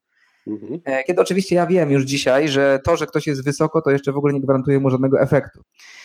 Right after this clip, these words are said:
Speaker 2: Natomiast jakby prawda jest taka, że żadna firma, która zajmuje się pozycjonowaniem, nie jest w stanie zagwarantować tego efektu. Mało tego, nie jest w stanie w pełni na ten efekt wpłynąć.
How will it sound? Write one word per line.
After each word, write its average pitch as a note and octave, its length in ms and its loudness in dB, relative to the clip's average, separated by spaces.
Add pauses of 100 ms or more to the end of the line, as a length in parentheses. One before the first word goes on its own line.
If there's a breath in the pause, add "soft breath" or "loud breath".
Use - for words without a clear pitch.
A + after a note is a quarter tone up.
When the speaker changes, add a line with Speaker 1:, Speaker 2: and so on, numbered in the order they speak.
(460 loud breath)
Speaker 2:
Natomiast F#3 440 0
jakby E3 300 -4
prawda G#3+ 360 0
jest - 140 -8
taka, C#3+ 520 -2 (120)
że D#3+ 120 2
żadna B3 360 0
firma, F#3+ 280 0
która D#3+ 200 -2
zajmuje E3 280 0
się F3+ 160 -4
pozycjonowaniem, D#3 880 -2 (100)
nie F4+ 160 2
jest E4 160 0
w - 40 -16
stanie E3 280 -4
zagwarantować C#3 720 0
tego C#3 200 -2 (160)
efektu. C#3 400 -6
Mało F#3+ 240 2
tego, C3 200 -2
nie F3 120 0
jest G#3+ 140 -4
w - 40 -20
stanie D#3+ 240 -8
w - 160 -20
pełni D3 480 -2
na B2+ 80 -8
ten B2 200 -4
efekt C3 300 -8
wpłynąć. - 520 -4